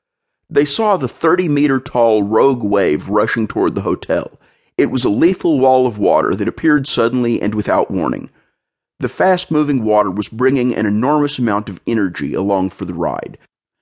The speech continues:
That energy was going to go somewhere. It would only be dissipated when whatever the wave hit was destroyed, and it didn't care if that was a hotel, a Ferrari, or a human.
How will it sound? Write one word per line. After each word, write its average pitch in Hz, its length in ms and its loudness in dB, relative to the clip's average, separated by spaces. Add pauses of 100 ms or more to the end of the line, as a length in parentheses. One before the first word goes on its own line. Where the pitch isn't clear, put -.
(140)
That 156 280 2
energy 165 480 0
was 104 200 -4
going 131 220 0
to 120 80 -4
go 117 180 2
somewhere. - 720 -4
It - 40 -2
would 113 240 -2
only 220 260 2
be 185 140 -2
dissipated 107 720 -2
when 120 120 0
whatever 139 480 2
the 156 80 0
wave 123 320 2
hit - 360 -2
was 98 160 -4
destroyed, - 720 -4
and 120 140 0
it 117 120 -4
didn't 165 220 2
care 131 280 0
if 101 100 -4
that 113 120 0
was 104 120 -2
a 104 60 -4
hotel, 131 720 0
a 107 60 -4
Ferrari, 113 800 2
or 90 200 0
a 95 40 0
human. 60 420 -4